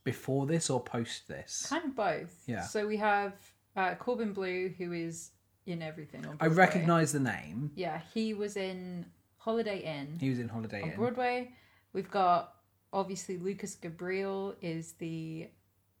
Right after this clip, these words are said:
Speaker 2: what did you call her? Legally Blonde
Speaker 1: Legally
Speaker 2: assistant?
Speaker 1: Blonde Li-, yeah, Legally Blonde Light's assistant.
Speaker 2: Yeah.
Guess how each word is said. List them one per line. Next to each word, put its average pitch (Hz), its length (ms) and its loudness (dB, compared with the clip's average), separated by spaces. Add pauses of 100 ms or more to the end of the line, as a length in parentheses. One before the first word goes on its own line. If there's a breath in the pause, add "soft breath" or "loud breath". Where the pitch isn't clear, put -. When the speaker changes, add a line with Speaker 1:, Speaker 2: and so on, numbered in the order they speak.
(120)
Speaker 2:
what 180 200 -6
did 180 140 -10
you 196 120 -8
call 190 240 -4
her? 180 320 -6
Legally 190 480 -4
Blonde 175 440 -6
Speaker 1:
Legally 127 300 2
Speaker 2:
assistant? 117 420 2
Speaker 1:
Blonde 117 220 2
Li-, 127 60 -2
yeah, 120 120 2
Legally 123 320 2
Blonde 117 280 2
Light's 113 260 -2
assistant. 113 500 -4
Speaker 2:
Yeah. 180 360 2